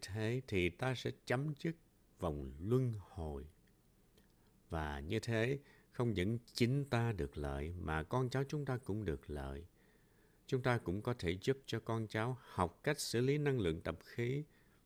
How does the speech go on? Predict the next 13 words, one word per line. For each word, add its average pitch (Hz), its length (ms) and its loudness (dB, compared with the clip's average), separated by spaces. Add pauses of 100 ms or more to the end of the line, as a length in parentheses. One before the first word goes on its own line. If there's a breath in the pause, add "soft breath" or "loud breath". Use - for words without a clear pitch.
(100)
và 82 120 0
nuôi 107 480 2
dưỡng 82 300 0 (160)
những 85 220 -2
yếu 113 180 -2
tố 123 160 -4
tích - 340 -2
cực - 200 -2 (200)
ở 101 80 -6 (100)
trong 110 220 -4 (100)
chúng. 110 280 -4 (3750 soft breath)
Đau 113 260 8
khổ 92 360 4